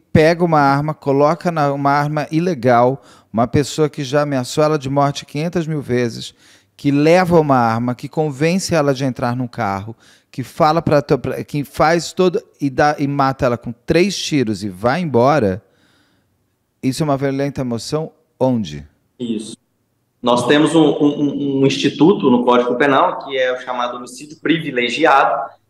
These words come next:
Speaker 2: em que o agente, quando ele age por relevante valor moral, relevante valor social, ou sob o domínio de violenta emoção seguida de injusta provocação da vítima, ele tem direito de redução de pena aí de um sexto a, é, um terço da pena.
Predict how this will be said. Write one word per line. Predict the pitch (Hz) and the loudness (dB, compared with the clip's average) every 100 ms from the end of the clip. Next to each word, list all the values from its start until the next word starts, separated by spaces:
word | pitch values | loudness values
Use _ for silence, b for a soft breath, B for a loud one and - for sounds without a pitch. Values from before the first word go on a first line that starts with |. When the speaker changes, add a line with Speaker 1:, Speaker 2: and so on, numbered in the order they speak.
| - | -2
Speaker 2:
em | 156 165 | 2 4
que | 175 | 4
o | 202 | 4
agente, | 180 147 147 - | 4 2 -2 -2
quando | 147 143 | -4 -2
ele | 143 135 | -2 0
age | 127 127 127 127 127 | 0 0 -2 -6 -14
por | 131 | -12
relevante | 120 139 135 156 156 | -6 -2 -2 -4 -4
valor | 139 135 | -2 0
moral, | 123 113 123 135 | 0 -2 0 0
relevante | 127 123 131 131 | -2 -4 -6 -10
valor | 135 127 | -14 -16
social, | 131 - 127 123 127 - - - - - | -20 -6 0 2 0 -2 -12 -20 -10 -2
ou | 208 | -2
sob | 208 - 185 165 | -2 -4 -2 -2
o | |
domínio | 160 147 151 180 156 135 | 0 0 -2 -2 -2 -2
de | 127 | 0
violenta | 139 135 139 135 | 4 6 4 2
emoção | 131 123 123 127 | 0 0 0 -2
seguida | 123 120 120 127 123 | -2 -6 -4 -2 -2
de | 123 | 0
injusta | 120 120 123 123 | 0 0 -6 -6
provocação | 120 113 113 117 113 117 | -2 -2 -2 -2 -4 -2
da | 110 107 | -2 -2
vítima, | 190 - - _ _ | -8 -14 -20 _ _
ele | 170 214 | 0 0
tem | 214 180 | 2 0
direito | 185 151 156 | 2 2 2
de | 160 | -2
redução | 156 - 151 | -6 -2 -2
de | 151 | -2
pena | - 135 139 135 | -4 -2 0 0
aí | 123 127 - _ | -2 -4 -12 _
de | - | -2
um | 156 | 0
sexto | 156 135 131 - 143 | 0 0 0 0 2
a, | 123 131 - - - - | 4 2 -2 -6 -12 -8
é, | - 123 156 | -4 -2 -2
um | 160 | -2
terço | 139 135 135 | 0 0 0
da | 131 | -4
pena. | 127 123 113 104 | -4 -4 -4 -6